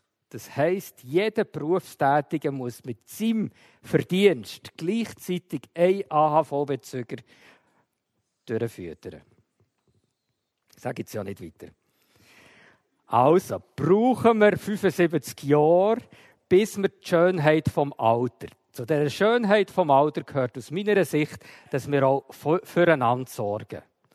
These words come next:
Und nicht immer sagen, die Jüngeren müssen für uns sorgen.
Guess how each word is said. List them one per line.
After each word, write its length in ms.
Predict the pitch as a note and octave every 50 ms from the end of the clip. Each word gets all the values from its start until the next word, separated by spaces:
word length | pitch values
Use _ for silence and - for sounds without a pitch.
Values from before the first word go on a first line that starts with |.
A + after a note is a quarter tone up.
| _ _ _ _ _ _ _ _ _ _ _
Und 220 | - C3 A#2+ A#2+
nicht 160 | C#3+ D#3 D3+
immer 240 | D#3 C#3+ C#3+ C#3+ D3
sagen, 360 | C3 - B2+ A#2 A#2+ - -
die 140 | - A#2+ A2
Jüngeren 420 | A2 G#2+ A2 A#2 A#2 A#2+ A#2+ A#2 A2
müssen 300 | G#2+ G#2 F#2+ - - A#2
für 140 | - A#2
uns 220 | G2+ F#2 F#2 E2+ -
sorgen. 460 | - F2+ D#2 D#2 D#2 D2+ - D#2+ C#2+